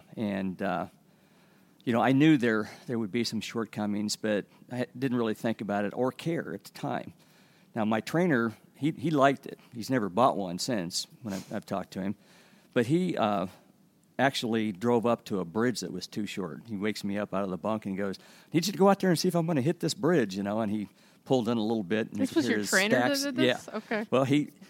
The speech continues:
Speaker 1: the G P S told him to go there. He didn't know anything about a G P S. So, so, so I knew things could happen. Now, I, I got my G P S, and, and the company I was with, they would give you directions to where you were going. They'd give you step-by-step directions.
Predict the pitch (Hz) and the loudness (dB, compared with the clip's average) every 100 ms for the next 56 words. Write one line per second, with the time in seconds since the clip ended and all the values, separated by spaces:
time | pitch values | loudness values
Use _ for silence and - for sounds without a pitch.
0 | - _ 123 98 147 160 151 190 214 - | -20 _ -2 2 2 4 6 6 4 4
1 | 131 147 139 160 220 - 95 - 101 175 | 4 4 4 4 4 -2 -10 -8 -2 0
2 | 156 113 110 107 101 98 101 101 101 92 | 2 0 0 -2 -2 -2 -4 -4 -4 -2
3 | 95 160 - - - - - _ _ _ | 0 -2 -4 -20 -20 -18 -20 _ _ _
4 | - 135 131 127 95 - _ - - 147 | 0 4 6 4 0 -14 _ -12 -6 -6
5 | - 139 123 135 220 165 139 127 - 98 | -2 2 4 6 4 4 2 2 -2 -2
6 | 143 143 - 95 - _ _ - 143 110 | 0 0 -2 -10 -14 _ _ -12 -4 0
7 | 113 123 - 120 123 120 113 117 120 120 | 2 0 -2 -2 0 0 -2 -2 -2 -2
8 | 104 104 - 104 107 104 107 101 101 87 | 0 0 -2 -4 -4 -6 -6 -6 -6 -8
9 | 101 117 107 104 101 101 - 107 - 104 | -6 -6 -4 -4 -2 -4 -4 -6 -4 -4
10 | 98 92 120 131 110 87 98 117 135 - | -4 -4 -2 -2 -2 -4 0 0 0 -4
11 | 101 - 101 101 90 87 139 110 82 87 | -8 -8 -8 -6 -6 -2 0 0 -2 -6
12 | - 95 92 - 92 110 95 104 - 110 | -6 -6 -6 -6 -6 -6 -6 -6 -6 -4
13 | 98 92 98 95 | -4 -4 -6 -6